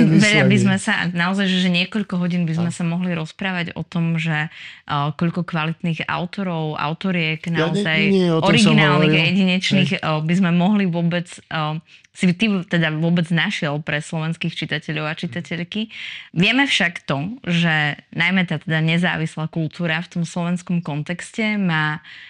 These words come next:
Speaker 2: má problémy. Dlhodobo má problémy, či už napríklad aj s divákom, s čitateľom, a, s tým, ktorí, s tými ľuďmi, ktorí vôbec počúvajú napríklad alternatívnu alebo nezávislú hudbu, a, čo nie je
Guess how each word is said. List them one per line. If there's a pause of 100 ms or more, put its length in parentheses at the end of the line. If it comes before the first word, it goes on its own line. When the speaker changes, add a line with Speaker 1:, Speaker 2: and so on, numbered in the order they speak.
(180)
Speaker 2:
má
problémy.
Dlhodobo
má
problémy,
či
už
napríklad
aj
s
divákom,
s
čitateľom,
a,
s (480)
tým,
ktorí,
s
tými
ľuďmi,
ktorí
vôbec
počúvajú
napríklad
alternatívnu
alebo
nezávislú
hudbu, (400)
a,
čo
nie
je